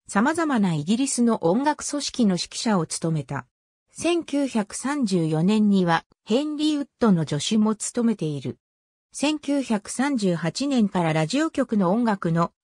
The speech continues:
アレンジャーの仕事を引き受け、弦楽四重奏からオーケストラ用まで様々な曲のアレンジを手掛けた。千九百四十年にイギリス空軍に入り、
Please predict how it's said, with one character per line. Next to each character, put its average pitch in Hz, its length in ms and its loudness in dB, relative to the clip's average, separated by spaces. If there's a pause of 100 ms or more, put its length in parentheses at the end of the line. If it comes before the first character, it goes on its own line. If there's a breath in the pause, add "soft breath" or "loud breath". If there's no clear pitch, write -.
(120)
ア 170 140 2
レ 285 120 2
ン 339 140 0
ジ 240 80 0
ャ 190 120 2
ー 170 40 0
の 160 120 -2
仕 - 180 -4
事 233 260 0
を 240 80 0
引 - 140 -8
き 208 140 -2
受 196 280 -2
け、 - 60 -18 (200)
弦 262 280 2
楽 294 200 0
四 254 200 -4
重 285 240 0
奏 220 260 2
か 175 140 0
ら 160 200 -2 (200 soft breath)
オ 247 160 6
ー - 40 0
ケ 294 160 -4
ス - 120 -4
ト 269 140 0
ラ 277 120 2
用 269 220 0
ま 220 120 4
で 170 120 0
様 202 280 0
々 285 260 0
な 175 120 2
曲 220 300 -2
の 214 160 4
ア 165 80 2
レ 226 120 2
ン 277 100 0
ジ 190 140 -2
を 160 120 -2
手 160 140 -2
掛 185 140 -2
け 165 120 -8
た。 - 200 -10 (1300)
千 339 340 -2
九 285 240 -2
百 208 300 -4
四 196 260 2
十 254 280 2
年 180 260 2
に 160 220 -2 (220)
イ 156 100 -2
ギ 208 120 0
リ 294 140 0
ス - 80 -8
空 311 260 0
軍 233 220 2
に 170 80 2
入 202 280 0
り、 147 220 -6